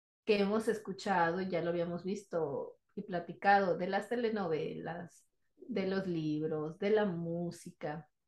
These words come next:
que, que nos habla de un, de un amor, ¿no? Entre comillas, que duele, que es sacrificio, que es, este,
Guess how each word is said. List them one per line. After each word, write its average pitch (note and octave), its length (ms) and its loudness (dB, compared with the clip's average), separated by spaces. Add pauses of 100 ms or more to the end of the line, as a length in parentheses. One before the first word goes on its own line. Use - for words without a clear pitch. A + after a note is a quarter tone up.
(800)
que, G3 300 0 (140)
que G#3 100 2
nos G#3 220 4
habla A3+ 260 8
de G#3 120 6
un, G3+ 260 0
de F#3+ 100 2
un G#3 220 2
amor, F#3+ 800 4 (100)
¿no? F#3+ 220 0
Entre A3+ 280 -2
comillas, F#3+ 720 0 (500)
que G#3 220 6
duele, G3 720 4
que F#3+ 100 -2
es F#3+ 100 -4
sacrificio, F#3+ 1300 -2 (440)
que G3 460 4
es, - 200 -6
este, F#3 920 -2